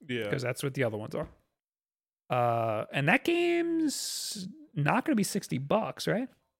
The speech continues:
Speaker 1: I don't, I
Speaker 2: Overwatch?
Speaker 1: don't think it was sixty bucks when it debuted. No, so it'll probably be like, well, it's on pre-, it's available for pre-order now, actually.
Speaker 2: Overwatch Switch.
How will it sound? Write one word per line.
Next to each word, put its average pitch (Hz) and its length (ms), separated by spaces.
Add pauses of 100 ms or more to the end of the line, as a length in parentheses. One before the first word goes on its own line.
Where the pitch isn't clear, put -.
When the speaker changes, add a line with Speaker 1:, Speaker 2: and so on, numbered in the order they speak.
(440)
Speaker 1:
I 151 120
don't, 226 100
I 269 100
Speaker 2:
Overwatch? 151 40
Speaker 1:
don't 160 140
think 170 120
it - 20
was 135 140
sixty 160 240
bucks 139 240
when 131 80
it 110 100
debuted. 110 480
No, 120 400
so - 120
it'll - 80
probably 127 180
be 113 120
like, 104 200 (720)
well, 165 60
it's 165 80
on 214 140
pre-, 220 160
it's - 140
available 220 260
for - 100
pre-order - 440
now, 131 320
actually. - 200 (920)
Speaker 2:
Overwatch 165 560
Switch. - 460